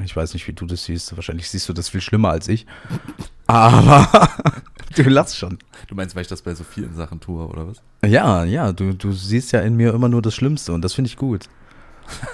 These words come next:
Speaker 2: <laughs> Das finde ich gut, wow, mit diesem, mit
Speaker 1: Ja,
Speaker 2: dieser
Speaker 1: weil immer
Speaker 2: Fortsetzung.
Speaker 1: vom Schlimmsten ausgehen.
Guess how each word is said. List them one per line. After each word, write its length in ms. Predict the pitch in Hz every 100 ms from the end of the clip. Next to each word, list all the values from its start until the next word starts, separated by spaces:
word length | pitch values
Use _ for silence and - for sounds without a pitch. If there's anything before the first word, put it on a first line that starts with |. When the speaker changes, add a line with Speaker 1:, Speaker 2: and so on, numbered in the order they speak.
| - - - - -
Speaker 2:
<laughs> 300 | 127 - 135 - - - - - - - - - - 143 160 143 139 -
Das 180 | - -
finde 180 | - 87
ich 160 | - -
gut, 300 | 101 98 -
wow, 280 | 82 85 85
mit 120 | 87 85
diesem, 300 | 95 92 - _ _ _ _ -
mit 160 | 95 95
Speaker 1:
Ja, 140 | 123
Speaker 2:
dieser 160 | 90 90
Speaker 1:
weil 100 | 110
immer 20 |
Speaker 2:
Fortsetzung. 200 | 151 165
Speaker 1:
vom 160 | 156 147
Schlimmsten 340 | 180 202 -
ausgehen. 420 | 78 85 73 71